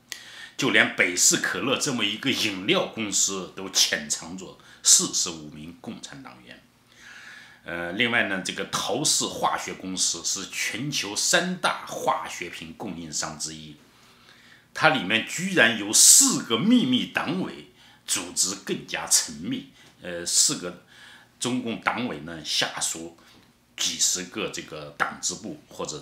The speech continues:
党总支，里面总共有三百三十七个共产党员。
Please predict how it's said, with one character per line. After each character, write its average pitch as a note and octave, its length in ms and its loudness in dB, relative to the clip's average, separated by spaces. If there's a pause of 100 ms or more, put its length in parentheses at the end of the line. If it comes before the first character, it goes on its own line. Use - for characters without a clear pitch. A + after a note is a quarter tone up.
党 G2 240 -6
总 - 140 -8 (100)
支， - 140 -6 (420)
里 G2 160 -6
面 G2 220 -4
总 F2+ 280 -2
共 B2+ 220 -2
有 E2 280 -10 (300)
三 C3+ 560 2
百 - 260 -10
三 A2+ 300 -2
十 - 120 -2
七 - 320 -2
个 - 140 -10
共 - 200 -10
产 D3+ 200 -12
党 D3 240 -16
员。 C3 200 -20